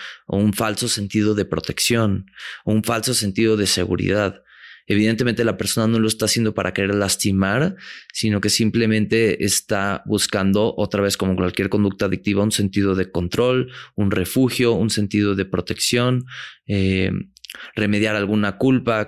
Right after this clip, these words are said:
Eh, Andrew Tatarski, que es uno de mis mentores, es, dice, "Hay que entender como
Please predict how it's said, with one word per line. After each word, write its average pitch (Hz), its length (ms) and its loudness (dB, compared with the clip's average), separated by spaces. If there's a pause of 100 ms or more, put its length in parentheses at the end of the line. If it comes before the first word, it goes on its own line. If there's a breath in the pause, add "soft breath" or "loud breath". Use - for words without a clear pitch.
(120)
Eh, 92 120 -2
Andrew 107 260 0
Tatarski, 98 440 -2
que 104 100 -2
es 98 100 -4
uno 110 120 2
de 98 80 2
mis 92 180 0
mentores, 95 460 0
es, 104 140 0
dice, 104 340 -2
"Hay 107 120 -2
que 131 100 -4
entender 107 320 -2
como 104 300 0